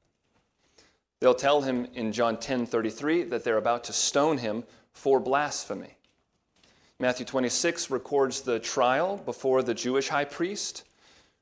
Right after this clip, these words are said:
where as soon as Jesus affirms that he is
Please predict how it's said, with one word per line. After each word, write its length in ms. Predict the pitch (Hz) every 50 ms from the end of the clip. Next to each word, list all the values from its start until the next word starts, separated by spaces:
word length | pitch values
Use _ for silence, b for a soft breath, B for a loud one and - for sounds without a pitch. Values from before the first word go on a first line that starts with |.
| b -
where 320 | 120 127 143 147 147 151
as 180 | 123 131 120 -
soon 340 | - - - 165 185 202
as 120 | 196 151 -
Jesus 440 | - 147 160 180 170 160 131 - -
affirms 540 | - - - 165 165 156 135 123 120 120 -
that 140 | 113 113 -
he 320 | - 143 147 151 156 139
is 400 | 143 143 139 135 123 - -